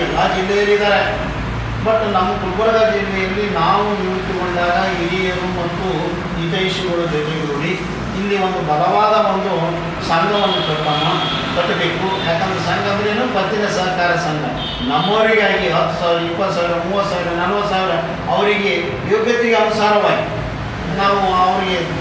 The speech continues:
ಸಾಲವನ್ನು ಕೊಟ್ಟು, ಸಾಲ ಅಂದ್ರೆ ಅತಿ ಕಡಿಮೆ ದರದಲ್ಲಿ ಶೇಕಡ ಏಯ್ಟೀನ್ ಪರ್ಸೆಂಟ್ ಇದ್ದರೆ ಅವ್ರಿಗೆ ಕೊಡ್ತೀವಿ. ನಾವು ಅದೇ ರೀತಿಯಾಗಿ ನಿಷ್ಠೆಯಿಂದ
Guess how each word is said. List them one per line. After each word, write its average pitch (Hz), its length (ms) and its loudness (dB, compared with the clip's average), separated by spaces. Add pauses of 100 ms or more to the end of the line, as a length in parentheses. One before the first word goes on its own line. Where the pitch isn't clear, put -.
(160)
ಸಾಲವನ್ನು 208 600 4
ಕೊಟ್ಟು, 202 320 0
ಸಾಲ 190 200 4 (100)
ಅಂದ್ರೆ 214 180 4 (260)
ಅತಿ 262 200 0 (100)
ಕಡಿಮೆ 226 320 4 (380)
ದರದಲ್ಲಿ 170 460 2 (520)
ಶೇಕಡ 190 260 0 (340)
ಏಯ್ಟೀನ್ 220 380 0
ಪರ್ಸೆಂಟ್ 185 420 0
ಇದ್ದರೆ 170 300 0
ಅವ್ರಿಗೆ 165 320 0
ಕೊಡ್ತೀವಿ. 165 400 -2 (1040)
ನಾವು 220 260 4 (520)
ಅದೇ 196 160 4 (100)
ರೀತಿಯಾಗಿ 190 420 0 (120)
ನಿಷ್ಠೆಯಿಂದ 202 440 0